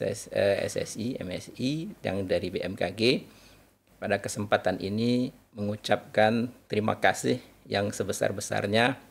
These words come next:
kepada, eh, Gubernur Provinsi Sumatera Selatan, Bapak Haji Herman Deru, atas, eh, kesempatan yang diberikan pada kami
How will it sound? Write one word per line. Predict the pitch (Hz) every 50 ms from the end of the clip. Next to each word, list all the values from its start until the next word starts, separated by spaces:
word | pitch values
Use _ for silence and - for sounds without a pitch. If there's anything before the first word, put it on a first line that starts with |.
| _ _ _ _ _ _ _ _ _ _ _ _ _ - - - - - - -
kepada, | - - 113 - - 104 104 101 113 110 110 113 110 104 117 117 - - - - -
eh, | - - 104 101 101 98 98 - - - -
Gubernur | - 117 104 104 95 104 98 101 104 107 107 - - - - - _ _ _ _ _ _ _ _
Provinsi | - - - - - - - -
Sumatera | 113 - - 110 110 - - 107
Selatan, | - - - 101 101 - - 104 107 113 247 - 254 - - - - - - -
Bapak | - - - - - - -
Haji | - 101 101 110 104 98 -
Herman | - - 101 95 98 95
Deru, | 104 95 95 107 131 156 - - - - - _ _ _ _ _ _ _ _ _ _
atas, | - - - - - 101 101 104 - - - - -
eh, | 117 110 107
kesempatan | - - - - 101 101 107 110 104 - - - 123 123 117
yang | 117 110 107
diberikan | 101 98 98 101 104 - - 117 110
pada | 107 110 104 107 104
kami | 104 110 107 107 123 - -